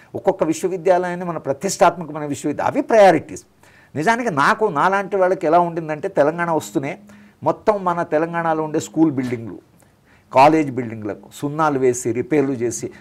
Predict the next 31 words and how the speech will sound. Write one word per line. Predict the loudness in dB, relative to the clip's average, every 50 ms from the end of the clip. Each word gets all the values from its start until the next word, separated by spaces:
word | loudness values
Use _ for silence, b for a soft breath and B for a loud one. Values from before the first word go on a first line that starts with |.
| B B
అందమైన | -6 -2 0 0 2 0 0 -4
బిల్డింగ్లుగా | -6 -6 -6 -6 -6 -8 -6 -6 -6 -6
మార్చి, | -6 -6 -8 -10 -10 _ -20 -20 -20 -20 -20 -20 B B B B B -4 -2
కా-, | -2 -2 -4 -6 -10
స్కూల్ | -4 0 2 4 4
అంటే | 4 2 0 0 2
ఇలా | 4 4
ఉండాలి, | 2 2 2 2 2 2 2 0
కాలేజ్ | 0 2 2 4 4 2 2 0
అంటే | -2 -4 -4 -2
ఇలా | -2 0 0 -2 -2
ఉండాలి. | -4 -6 -6 -6 -6 -10 _ b b b b b b b b
ఇప్పుడు | -2 2 4 6
ఆ | 6 6 6 4 0 -2
మన, | -4 -2 0 0 0 0 0 2
మ-, | 0 2 2 0 -2 -4 -6 -6
నిజాం | -6 -4 -2 -2 -2 -2 0 0
కాలేజ్ | 0 2 2 0 -2
ముందర | -6 -6 -2 0 2 2 2 2 B B B B
మహబూబియా | 2 2 4 4 2 2 4 4 4
కాలేజ్ | 4 2 0 -2 -2 -4 -6 -8
ఉంది, | -12 -18 -20 -20 _ _ _ -6
అది | -6 -4
ఎంత | -4 -4 -4 -4 -2 0
ప్రతిష్ట | 0 0 0 -2 -8 -4 -4 -2
కలిగింది | -2 -2 -2 -4 -4 -6
కదా, | -8 -8 B B B 0
దాన్ని | 0 2 0 0
ఎంత | -2 -2 0 2
బాగా | 4 6 6 4 2
మార్చవలసింది. | 0 -4 -4 -4 -4 -4 -6 -6 -6 -10 -14 -16 -16